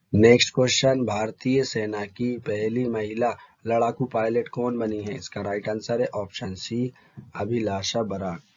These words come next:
अभिलाषा बराक भारतीय सेना की पहली लड़पा-, महिला लड़ाकू पायलट बनी है। इनका संबंध हरियाणा से है।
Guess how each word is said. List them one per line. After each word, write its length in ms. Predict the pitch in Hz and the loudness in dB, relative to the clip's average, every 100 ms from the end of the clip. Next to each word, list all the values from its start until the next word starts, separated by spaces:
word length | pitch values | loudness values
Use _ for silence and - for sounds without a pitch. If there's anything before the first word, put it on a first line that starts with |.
| _ _ _ _ | _ _ _ _
अभिलाषा 520 | 98 107 110 107 - 123 | -6 -2 0 -2 0 0
बराक 340 | 113 107 110 | 0 0 -2
भारतीय 580 | 82 98 104 - 123 117 | -4 -4 -4 -6 -6 -6
सेना 320 | 107 98 98 | -6 -8 -10
की 220 | 95 117 | -8 -8
पहली 380 | 120 107 107 117 | -4 -2 -2 -2
लड़पा-, 420 | 107 98 104 95 | -2 -4 -6 -6
महिला 520 | 104 104 110 117 117 | -6 -6 -4 -2 -2
लड़ाकू 580 | 104 107 107 - 120 107 - | -2 -2 -2 -2 -6 -6 -4
पायलट 360 | 104 107 110 101 | -2 0 -2 -2
बनी 340 | 104 107 113 | -8 -6 -4
है। 100 | 120 | -4
इनका 280 | 110 110 107 | -4 -6 -6
संबंध 380 | 107 104 107 104 | -6 -8 -10 -10
हरियाणा 380 | 98 98 101 104 | -12 -10 -10 -8
से 300 | - 117 | -4 -2
है। 80 | 120 | -2